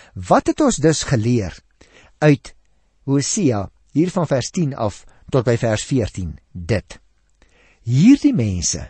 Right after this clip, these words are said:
vir wie die Here so goed was, gaan heeltemal onvrugbaar word, juis omdat hulle aan vrugbaarheidsgode offers gebring het. "Hulle gaan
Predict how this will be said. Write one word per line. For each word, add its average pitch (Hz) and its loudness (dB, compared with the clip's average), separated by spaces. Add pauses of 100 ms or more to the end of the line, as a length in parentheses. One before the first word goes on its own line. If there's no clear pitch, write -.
(880)
vir 170 4
wie 165 6
die 151 4
Here 156 6
so 196 4
goed - 2
was, - -6 (840)
gaan 151 2
heeltemal 196 4
onvrugbaar 165 2
word, - -4 (880)
juis 127 2
omdat 131 -2
hulle 110 0
aan 110 -6
vrugbaarheidsgode 104 -2 (960)
offers - 2
gebring 85 -4
het. - -20 (1120)
"Hulle 208 4
gaan 175 2